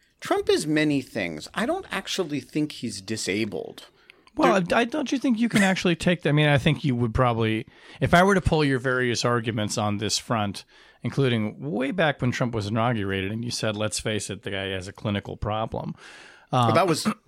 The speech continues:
Speaker 1: a year before he was inaugurated.
Speaker 2: <clears throat> That's true. I guess that was
Speaker 1: I,
Speaker 2: before
Speaker 1: I
Speaker 2: he was
Speaker 1: described in
Speaker 2: inaugurated.
Speaker 1: March of two thousand sixteen <clears throat> evident clinical symptoms.
Speaker 2: Evident clinical symptoms, yes.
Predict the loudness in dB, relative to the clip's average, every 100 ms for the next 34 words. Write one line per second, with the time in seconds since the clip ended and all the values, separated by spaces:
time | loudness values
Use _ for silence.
0 | 2 6 8 8 4 0 0 2 2 2
1 | -2 -2 -2 2 2 2 2 2 2 0
2 | -2 2 2 4 2 2 2 4 4 4
3 | 2 2 4 4 2 0 -4 -4 -2 2
4 | 2 2 -2 -4 -6 -6 -2 0 2 4
5 | 4 2 0 2 4 4 4 2 -2 -2
6 | 0 0 0 -4 -2 0 4 4 4 2
7 | 2 2 0 0 2 2 2 0 -2 0
8 | -2 -2 -6